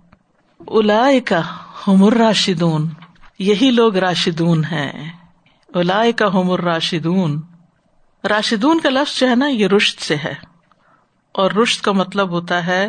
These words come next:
حق کے اوپر مضبوطی اختیار کرنے کے ساتھ ساتھ استقامت اختیار کرنا۔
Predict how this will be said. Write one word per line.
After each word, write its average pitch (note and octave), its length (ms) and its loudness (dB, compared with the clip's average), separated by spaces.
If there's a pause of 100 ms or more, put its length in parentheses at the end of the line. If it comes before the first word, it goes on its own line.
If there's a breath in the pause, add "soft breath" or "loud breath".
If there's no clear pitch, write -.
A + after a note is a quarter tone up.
(340)
حق C4+ 300 -4
کے A#3 100 0
اوپر G#3+ 420 0
مضبوطی G3 640 0
اختیار F3+ 520 -2
کرنے F3+ 300 -2
کے F3+ 140 -6
ساتھ E3 320 -2
ساتھ F3 500 -2
استقامت F3 760 -4
اختیار D#3+ 380 -2
کرنا۔ D#3 360 -10